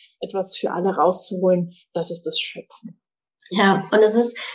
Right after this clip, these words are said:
Speaker 2: das Schöne an diesen, ähm, Stufen ist ja, äh, zumindest so, soweit ich das auch verstanden habe,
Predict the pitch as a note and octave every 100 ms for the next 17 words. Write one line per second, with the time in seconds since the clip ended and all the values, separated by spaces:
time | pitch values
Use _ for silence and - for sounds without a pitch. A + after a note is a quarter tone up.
0 | - - G#3 C4+ C#4 C#4 A#3 A3 G#3+ G#3
1 | G3+ - F#3+ F#3+ G3 - - - - G#3+
2 | C#4 - A3+ - G#3+ G#3 G#3 - F#3 F#3+
3 | F#3+ G3+ G3 G3 G3 - F#3+ F#3+ F#3 F#3
4 | F#3 - - A3 - - F#3+ - F#3+ -
5 | G3+ A3+ A3 G3 G#3+